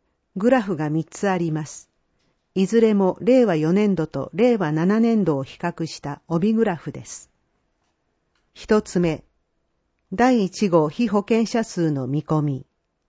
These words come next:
令和四年度、実績。六十五歳から七十四歳、四十二点六万人。七十五歳以上、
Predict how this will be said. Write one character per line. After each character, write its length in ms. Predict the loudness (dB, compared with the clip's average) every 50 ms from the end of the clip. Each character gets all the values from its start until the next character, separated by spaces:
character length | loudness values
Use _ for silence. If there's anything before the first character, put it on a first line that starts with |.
| _ _ _ _ _ _ _ _ _ _ _ _ _ _ _ _ 0
令 280 | 4 6 6 8 6
和 140 | 6 4 2
四 180 | 2 2 2 4
年 260 | 4 4 4 2 2
度、 240 | 0 -4 -8 -12 -16 _ _ _ _ -12
実 440 | -10 -10 -10 -10 -8 -4 -2 -2 -2
績。 220 | -2 -6 -14 -14 -14 _ _ _ _ _ _ _ _ _ _ _ _ _ _ _ _ _ _ _ _ _ _ _ _ _ _ _ _ _ _ _ _ _ 0
六 300 | 0 2 4 4 2 4
十 240 | 4 4 4 6
五 140 | 6 4 2
歳 240 | 2 2 0 0 0
か 140 | 0 -2 -2
ら 120 | 0 0
七 300 | 0 2 4 4 4 2
十 240 | 2 0 0 0 0
四 240 | 2 2 2 0 0
歳、 380 | -2 -4 -6 -8 -6 -8 -12 -16 _ _ _ _ _ _ _ _ _ _ _ _ 0
四 280 | 4 6 6 8 6
十 260 | 6 6 4 4 4
二 240 | 4 4 2 2 0
点 300 | 0 -2 -2 -2 -2 -4
六 260 | -4 -6 -6 -4 -2
万 320 | 0 0 0 0 -2 -2 -2
人。 360 | -4 -4 -6 -8 -10 -14 -18 _ _ _ _ _ _ _ _ _ _ _ _ _ _ _ _ _ _ _ _
七 300 | 2 4 4 6 6 4
十 220 | 4 4 2 2 2
五 140 | 2 -2 -2
歳 440 | -2 0 0 0 0 0 0 -2
以 40 | -2
上、 340 | -4 -4 -6 -6 -8 -10